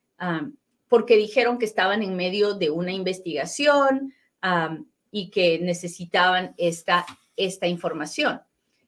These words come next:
Entonces, en otro caso, por ejemplo, ah, también ice le pidió a Facebook que, ah, que le diera información de dónde se encontraba alguien desde el, en los momentos en que estaba interactuando con esa red social.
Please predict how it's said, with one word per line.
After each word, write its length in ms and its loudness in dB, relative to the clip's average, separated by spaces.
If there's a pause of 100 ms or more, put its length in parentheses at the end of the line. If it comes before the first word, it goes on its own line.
(120)
Entonces, 720 2
en 180 6
otro 300 6
caso, 280 2
por 140 2
ejemplo, 640 0 (380)
ah, 420 2 (1500)
también 560 2 (180)
ice 180 0
le 60 4
pidió 640 0
a 80 -8
Facebook 640 0 (180)
que, 580 2 (340)
ah, 440 -2 (760)
que 140 4
le 140 4
diera 800 2
información 720 -4
de 100 -2
dónde 240 0
se 100 -6
encontraba 680 0
alguien 400 -2
desde 220 -4
el, 180 -10
en 240 -4
los 160 -4
momentos 520 0
en 100 -8
que 80 -10
estaba 320 0
interactuando 800 -2
con 340 -4
esa 240 -6
red 200 -8
social. 500 0